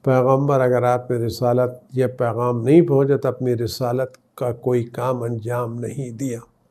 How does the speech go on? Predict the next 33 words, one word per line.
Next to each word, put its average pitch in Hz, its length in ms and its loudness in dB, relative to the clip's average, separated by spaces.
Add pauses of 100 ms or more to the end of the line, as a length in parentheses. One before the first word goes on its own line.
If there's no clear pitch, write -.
(960)
इस 220 160 8
पर 226 200 6
आप 196 160 6
गौर 143 360 8
करें 151 340 8
कि 143 100 4
पैगम्बर 135 640 4
की 151 160 4
रिसालत 131 640 2
क्या-क्या 120 400 -4
है। 123 200 -16 (680)
यानी 131 160 8
अगर 165 460 8
पैगम्बर 131 760 6
ने 127 340 6 (400)
विलायत 135 720 4 (300)
अली 180 300 6
का 151 140 4
ऐलान 123 360 4
नहीं 117 140 2
फरमाया 117 520 0 (680)
तो 147 80 8 (180)
रिसालत 147 760 4
का 190 140 2
कोई 147 300 6
काम 139 460 2
अंजाम, 120 280 2
रिसालत 135 420 2
का 139 80 4
कोई 127 180 0
काम 139 300 -6
क्या 147 220 -4
है? 110 180 -12